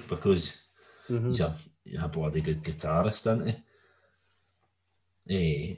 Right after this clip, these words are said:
Speaker 1: the, now we're on to the ones for the last album, Tenement Light.
Speaker 2: You know, that album was very, very different, you know.
Speaker 1: Mm-hmm.
Speaker 2: Very, very different. Eh, and that, for me,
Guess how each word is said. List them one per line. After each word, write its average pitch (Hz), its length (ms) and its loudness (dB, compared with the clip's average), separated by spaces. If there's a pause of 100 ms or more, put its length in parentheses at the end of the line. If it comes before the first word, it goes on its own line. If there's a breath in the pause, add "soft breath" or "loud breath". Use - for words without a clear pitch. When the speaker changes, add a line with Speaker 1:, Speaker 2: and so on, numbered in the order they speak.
(220)
Speaker 1:
the, 90 400 4 (280)
now 110 200 4
we're 98 140 6
on 95 120 2
to 92 80 2
the 92 100 4
ones 92 280 4
for 92 80 2
the 87 80 4
last 90 400 4
album, 120 380 6
Tenement 98 500 4
Light. 107 320 4 (1160 soft breath)
Speaker 2:
You 254 120 8
know, 247 280 12 (1300 loud breath)
that 131 120 6
album 156 520 10
was 117 140 4
very, 120 260 6
very 104 260 4
different, 120 380 2 (140)
you 123 120 0
know. 123 300 0 (240)
Speaker 1:
Mm-hmm. 82 280 0
Speaker 2:
Very, 190 180 4
very 139 240 4
different. - 340 4 (720 soft breath)
Eh, 107 340 6 (380)
and 120 400 4
that, 156 300 6
for 135 100 4
me, 113 320 6